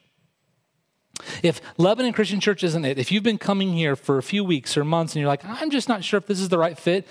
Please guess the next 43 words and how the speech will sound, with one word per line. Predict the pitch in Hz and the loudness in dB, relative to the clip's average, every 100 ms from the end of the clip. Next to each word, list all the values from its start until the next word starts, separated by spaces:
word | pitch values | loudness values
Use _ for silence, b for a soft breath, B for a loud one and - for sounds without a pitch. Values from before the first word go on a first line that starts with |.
| B B B | B B B
here's | 220 220 | 2 4
what | 220 | 0
I | |
will | 185 | 0
tell | 170 180 | 2 2
you. | 185 202 B B B | 2 -2 B B B
Share | - - - 247 254 | -2 0 2 2 2
that | 247 | 2
with | 196 160 | 0 0
me | 165 180 214 254 262 | 0 2 2 0 0
or | 175 151 | 2 2
another | 160 196 208 | 2 2 0
person, | - 190 - 226 | 2 0 2 0
and | 196 | 2
we'll | 226 | 0
help | 196 170 233 220 | 0 0 2 2
you | 220 | 0
find | - - - 226 226 233 202 160 143 143 B B B | -2 -6 0 0 2 2 2 0 0 -2 B B B
that | 151 185 180 | 2 2 2
right | 165 170 170 - | 2 2 0 -6
place | - 196 139 127 | 0 2 2 -2
for | - 151 | -4 -2
you | 147 160 170 | 0 0 0
to | 123 | -2
partner | - - 190 180 156 139 B B | -4 0 0 2 0 -2 B B
in | 151 151 | -2 0
God's | 151 143 - | 0 0 -2
kingdom. | 175 147 120 | -2 0 -2
Because | 123 147 | 0 0
as | - 165 185 185 | 0 0 0 0
I've | 190 - | -2 0
said, | - 190 156 B B | 2 2 0 B B
this | 180 202 | 0 2
is | 175 | 2
not | 180 175 | 2 2
the | 180 170 | 0 -2
only | 160 156 | 0 0
part | - 165 151 | 2 2 2
of | |
the | 135 | -2
church | - 156 - | 0 0 0
in | 139 | 0
Lebanon. | 139 120 110 113 | 0 0 -4 -6